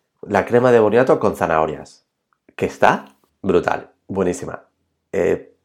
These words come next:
creo que me la voy a volver a hacer esta semana porque está muy rica y os, también os ha gustado bastante. Varios de vosotros me habéis etiquetado en vuestras fotos y la verdad que estoy muy, muy contento que os haya gustado. Así que ya sabéis,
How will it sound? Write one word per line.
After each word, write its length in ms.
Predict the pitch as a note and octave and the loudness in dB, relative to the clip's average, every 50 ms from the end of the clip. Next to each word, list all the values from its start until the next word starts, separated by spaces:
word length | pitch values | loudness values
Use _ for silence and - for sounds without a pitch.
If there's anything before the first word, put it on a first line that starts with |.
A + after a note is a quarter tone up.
| _ | _
creo 160 | - A2+ A2+ B2+ | 4 6 6 6
que 80 | C3 | 8
me 60 | B2 | 6
la 80 | A2 G#2 | 6 6
voy 80 | A2 A#2 | 6 4
a 40 | |
volver 200 | B2 A2+ A2+ A2+ | 4 4 4 2
a 40 | B2 | 2
hacer 160 | B2 C#3+ C#3 | 2 0 -4
esta 200 | C#3+ C3+ - G2 | -6 -6 -6 -8
semana 260 | - - F2+ E2 D#2+ - | -6 -4 -4 -4 -4 -4
porque 180 | - - - | -6 -8 -10
está 160 | - - - | -12 -10 -8
muy 180 | G#2 G2+ G2 F2+ | -6 -4 -4 -4
rica 260 | E2 E2 - D#2 D#2+ | -4 -4 -6 -6 -6
y 100 | E2+ E2+ | -4 -4
os, 160 | E2+ E2 - | -6 -6 -4
también 220 | - F#2 F2 F#2+ G#2 | -4 -2 -2 -2 -2
os 100 | G#2 A2+ | -2 -2
ha 20 | |
gustado 360 | G2 F#2+ F2 - F#2 F2 E2+ | -2 -4 -2 -2 -2 -2 -2
bastante. 460 | F2 F2 - G2 G#2 - C#3+ D3 - - _ _ _ _ _ - _ _ _ _ - _ _ _ | -2 -4 -6 -8 -4 -4 -6 -6 -6 -12 _ _ _ _ _ -20 _ _ _ _ -20 _ _ _
Varios 260 | - G#2 G#2 A2 G#2+ G#2 | 4 6 8 8 6 6
de 60 | G#2 | 4
vosotros 520 | F#2 F2 G2+ F#2+ - - - - - - _ | 2 0 -2 -2 -2 -2 -2 -2 -6 -12 _
me 100 | - F#2+ | -8 -4
habéis 200 | E2+ F2+ F2+ F2+ | -2 -2 0 0
etiquetado 720 | G#2 - F#2+ - - F2 E2+ F2 F2+ F2+ F2 - - - - | 0 -2 -2 -2 -2 -2 0 2 2 2 2 0 -2 -6 -8
en 140 | G2+ F#2 F2 | -8 -6 -6
vuestras 340 | E2+ E2 - - E2 - | -6 -8 -8 -10 -14 -10
fotos 500 | - - F#2 - B2 C#3 - - - _ _ _ _ _ _ _ _ _ _ _ _ | -4 -4 -2 0 0 0 -2 -2 -8 _ _ _ _ _ _ _ _ _ _ _ _
y 100 | - G#2 | -4 0
la 140 | F#2+ F#2 E2+ | 2 2 2
verdad 400 | E2+ E2+ E2 F2 F#2+ F#2+ - - | 0 0 0 0 -2 -2 -4 -4
que 280 | - G#2 A2 A#2+ - - | 0 0 0 0 0 -6
estoy 260 | F2+ - - F#2+ F#2+ F#2+ | -12 -4 0 0 0 0
muy, 280 | F2 E2+ F#2 A2+ A#2 | 0 -2 -2 -2 0
muy 200 | G2+ F#2+ A2 G#2+ | 0 -2 -2 -2
contento 400 | - F#2 D#2+ E2+ E2 E2 E2+ F#2 | -2 -4 -4 -2 -4 -4 -6 -8
que 80 | D#2+ D#2+ | -8 -8
os 80 | D#2 | -10
haya 200 | E2+ D#2 D#2+ D#2 D2+ | -10 -10 -10 -10 -10
gustado. 480 | - E2 - - - - - - - _ _ _ _ _ _ _ _ _ _ _ _ _ _ _ _ _ _ _ _ _ _ | -10 -12 -12 -12 -12 -12 -12 -14 -18 _ _ _ _ _ _ _ _ _ _ _ _ _ _ _ _ _ _ _ _ _ _
Así 300 | - F#2+ - - G2+ F2+ | -10 -10 -6 -6 -8 -4
que 140 | - F#2 E2 | -2 -2 -2
ya 100 | E2 D#2+ | -2 -2
sabéis, 480 | - F2 F#2 A#2+ A#2+ G2 - - _ | -2 2 2 2 2 2 -4 -12 _